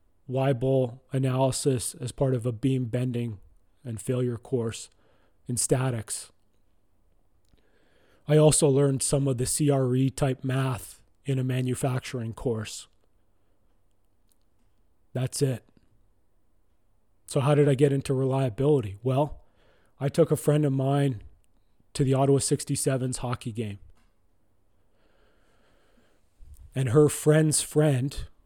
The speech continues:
worked at Teck at the time in mining. I was unemployed, and she told me that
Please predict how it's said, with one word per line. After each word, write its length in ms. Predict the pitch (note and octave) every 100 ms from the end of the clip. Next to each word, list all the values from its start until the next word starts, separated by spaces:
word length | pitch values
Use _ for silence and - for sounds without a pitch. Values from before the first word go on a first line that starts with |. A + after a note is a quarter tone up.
| - - -
worked 520 | C3+ C3+ - - - - - _ _ _ _ _ -
at 180 | B2+ -
Teck 260 | C#3+ -
at 80 | A#2
the 80 | A2+
time 380 | - G#2+ G#2+ A2+
in 120 | A#2
mining. 360 | A2+ B2 G2+ - - - - _ _ _ _ _ _ _ _ _ _ _ _
I 100 | C#3+
was 160 | C#3 C3
unemployed, 760 | D3+ C#3 - D3+ F3 B2+ - C3 -
and 480 | B2 B2+ B2 A2+ - _ _ _ -
she 240 | - D3
told 320 | - C#3 C#3
me 180 | C#3 C3+
that 360 | A#2+ C3 C3